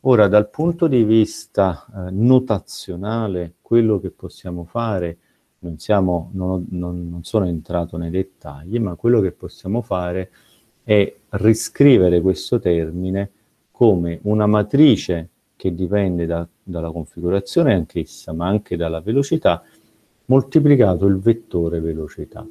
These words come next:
Dal punto di vista matematico, questa, eh, termini sono quadratici nella velocità, sono Q punto al quadrato. Poi abbiamo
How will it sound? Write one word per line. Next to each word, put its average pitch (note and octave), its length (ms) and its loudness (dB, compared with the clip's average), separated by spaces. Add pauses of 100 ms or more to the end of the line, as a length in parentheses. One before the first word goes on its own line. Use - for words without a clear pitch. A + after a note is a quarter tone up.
(680)
Dal A#2 220 0
punto E3 280 4
di A#2 60 8
vista A#2 320 4
matematico, G#2 960 0 (120)
questa, G#2 760 0
eh, F2 580 -6
termini G#2+ 840 0
sono G2 400 0
quadratici F2+ 1200 -2
nella E2+ 360 -6
velocità, E2 680 -16
sono F2+ 360 -14
Q - 140 -8
punto D#2+ 540 -16 (160)
al D2+ 180 -20
quadrato. - 640 -20 (4000)
Poi E3+ 500 6
abbiamo A2 840 -2